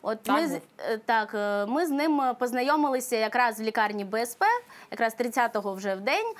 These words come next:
Speaker 1: і ми досі з ним спілкуємося. Сьогодні збиралися зустрітися ввечері, я думаю, це вийде. Е, він також займається зараз волонтерською діяльністю, тобто ми на цьому,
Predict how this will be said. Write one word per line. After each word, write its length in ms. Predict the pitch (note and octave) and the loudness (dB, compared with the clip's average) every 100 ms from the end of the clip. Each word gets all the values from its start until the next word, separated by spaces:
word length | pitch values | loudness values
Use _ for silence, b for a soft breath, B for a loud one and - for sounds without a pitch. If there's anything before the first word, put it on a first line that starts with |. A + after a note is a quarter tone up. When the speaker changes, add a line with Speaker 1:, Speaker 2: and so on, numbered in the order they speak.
| B B | B B
Speaker 1:
і 120 | - | -4
ми 140 | C4 C#4+ | 0 2
досі 300 | E4 F#4+ D4 | 0 0 -2
з 40 | |
ним 140 | C4 B3+ | -2 -4
спілкуємося. 720 | - C4+ F4 G#4 F4 D#4 B3+ | -4 -4 0 2 2 0 -2
Сьогодні 500 | B3 A#3+ B3+ A#3 G#3+ | -2 0 0 -2 -4
збиралися 580 | G#3 A3+ A3 G#3 G#3 G#3 | -2 0 2 -2 -6 -6
зустрітися 640 | G#3+ - F#4+ F#4+ D4+ C4 | -4 -2 -2 -2 -4 -2
ввечері, 360 | B3 B3 B3+ A#3+ | -2 -2 -4 -4
я 80 | |
думаю, 320 | A3+ A#3 A3+ A3 | -2 -4 -4 -6
це 160 | - | -6
вийде. 360 | A3 A3+ G3+ G3+ B B B B | -2 -2 -2 -6 B B B B
Е, 500 | - G#3 G#3 G#3 G#3+ G#3+ - - _ - | -2 0 0 0 -4 -6 -12 -20 _ -4
він 180 | C4 C#4 | -2 2
також 260 | C#4 C4 | 2 2
займається 420 | A3+ A#3 A#3 G#3+ G#3 | 0 0 0 -2 -2
зараз 240 | A3 G#3 | -2 0
волонтерською 560 | A#3 B3+ F#4 F#4+ D#4+ C4 | -2 0 0 0 -4 -2
діяльністю, 520 | C4+ C4+ C4 B3 A#3+ | 2 2 2 -4 -6
тобто 240 | A3 - A3+ | -6 -6 -4
ми 320 | A3+ G#3 G3 | -2 -2 -4
на 300 | G3+ G3+ G3 | -4 -4 -6
цьому, 440 | - E4+ F4 D#4 | 0 0 2 0